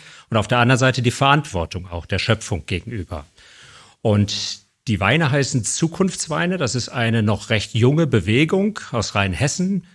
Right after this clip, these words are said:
gegründet von der Eva Vollmer und auch von der Hanneke Schönhals. Mittlerweile sind da dreißig oder vierzig Winzerinnen und Winzer, die sich dieser Bewegung schon angeschlossen haben. Und das Ziel ist es vor allen Dingen,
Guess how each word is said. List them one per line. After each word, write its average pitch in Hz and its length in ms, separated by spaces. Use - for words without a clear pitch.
gegründet 123 500
von 110 220
der 104 340
Eva 123 260
Vollmer 139 560
und 120 200
auch 113 120
von - 140
der 92 80
Hanneke 110 300
Schönhals. 165 1000
Mittlerweile 117 500
sind 107 140
da 107 80
dreißig 113 380
oder 110 120
vierzig - 540
Winzerinnen 139 560
und 101 160
Winzer, 151 360
die 123 200
sich 101 180
dieser 107 220
Bewegung 110 460
schon - 240
angeschlossen 104 680
haben. 123 440
Und 107 160
das - 280
Ziel 175 320
ist 156 200
es 151 160
vor - 280
allen 135 300
Dingen, 143 360